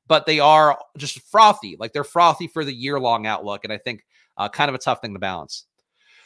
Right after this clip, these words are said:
Was hoping we get Troy Franklin on the way back to make me fully done at wide receiver, but we are not gonna get him once again here. Troy Franklin, my favorite receiver relative to A D P in the class,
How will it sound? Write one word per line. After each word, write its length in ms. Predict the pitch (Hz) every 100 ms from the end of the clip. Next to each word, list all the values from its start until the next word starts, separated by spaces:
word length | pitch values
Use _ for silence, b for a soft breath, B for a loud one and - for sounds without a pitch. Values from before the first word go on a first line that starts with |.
| b -
Was 140 | 165
hoping 240 | 262 262
we 80 | 233
get 180 | 208 214
Troy 240 | - 214
Franklin 460 | 196 185 190 190 185
on 100 | 175
the 80 | 160
way 140 | 165
back 320 | 147 156 156
to 100 | -
make 180 | 143 156
me 120 | 147
fully 340 | - - 175 170
done 160 | 165
at 80 | 160
wide 200 | 156 156
receiver, 520 | 147 - 165 156 151 135
but 100 | 123
we 100 | 131
are 80 |
not 240 | 135 156 156
gonna 100 | 156
get 180 | 147 135
him 220 | 147 139
once 300 | 160 196 160
again 240 | 139 147
here. 160 | 135 131
Troy 260 | - 196
Franklin, 480 | 190 170 175 - 160
my 100 | 139
favorite 440 | 127 - 202 202 175
receiver 360 | 147 175 165
relative 280 | 156 151 143
to 100 | 135
A 60 | 143
D 100 | 135
P 120 | 139
in 40 |
the 60 | 123
class, 440 | - 123 117 -